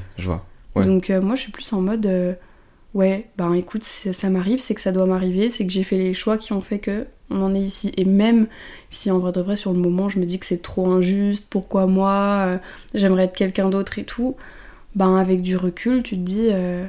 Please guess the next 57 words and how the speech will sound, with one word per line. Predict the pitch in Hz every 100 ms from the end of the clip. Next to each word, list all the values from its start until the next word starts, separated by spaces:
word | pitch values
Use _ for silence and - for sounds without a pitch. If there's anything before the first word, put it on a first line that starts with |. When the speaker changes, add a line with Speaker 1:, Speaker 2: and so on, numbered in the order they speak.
| -
Speaker 2:
ouais, | 196 202
mais | 208 185 180
tu | - 202
vois, | 214
s'il | 214 208
m'était | 196 190 185
pas | 202 202
arrivé | 196 185 185 180
ça, | - 208
je |
serais | - 180
pas | 202
la |
personne | 196 190 196
que | 185
je | 180
suis | -
aujourd'hui. | 185 180 196 214 - - -
Speaker 1:
Ouais. | 117 110 - - - - -
Speaker 2:
Donc | 196 190
voilà, | 190 170 -
pour | - 190
moi, | 180 196
c'est | 196 185
ça. | 170 160 - -
Speaker 1:
Ouais, | - 147
c'est | 123 135
bien. | 92 90 - - -
Hmm. | 101 127
Je | -
suis, | -
je | 110
suis | -
assez | 107 127
d'accord | 117 - 110
avec | 107
ce | -
point, | 95 104
bien | 98 120
joué. | - - - -
<laughs> | 101 104 - - - - - - -
Euh, | 104 101 101
alors, | - 101 85 -
moi, | 107
j'ai | 98
écrit « | 90 - - -
Entourez-vous | 110 117 101 95 95
de | -
personnes | - 95 113 113
qui | -
ne |
vous | 92 87
tirent | - -
pas | -
vers | 104 95
le | 87
bas ». | 90 90